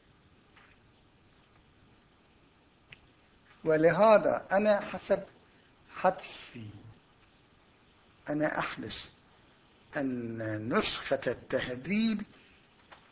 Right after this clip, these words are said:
به خطأ، والصحيح نسخة الاستبصار. أنا حدسي هذا.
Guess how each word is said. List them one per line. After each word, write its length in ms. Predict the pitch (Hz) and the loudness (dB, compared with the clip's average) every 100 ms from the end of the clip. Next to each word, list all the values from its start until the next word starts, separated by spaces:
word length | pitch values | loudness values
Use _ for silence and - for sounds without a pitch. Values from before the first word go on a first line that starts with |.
| _ _ 170 | _ _ 0
به 200 | 165 180 | 2 2
خطأ، 420 | - 160 - - - _ - _ _ _ _ _ _ _ _ _ _ - | 4 2 0 -10 -14 _ -20 _ _ _ _ _ _ _ _ _ _ -4
والصحيح 640 | 170 143 - 147 - 202 202 | -2 -2 -2 -4 -2 -4 -4
نسخة 400 | 190 - 160 151 | -6 -6 -8 -8
الاستبصار. 640 | 135 - 87 - - - - - 135 | -10 -12 -14 -16 -16 -18 -20 -20 -16
أنا 160 | 113 | -14
حدسي 400 | 110 - - - | -14 -14 -14 -18
هذا. 200 | 110 107 | -18 -18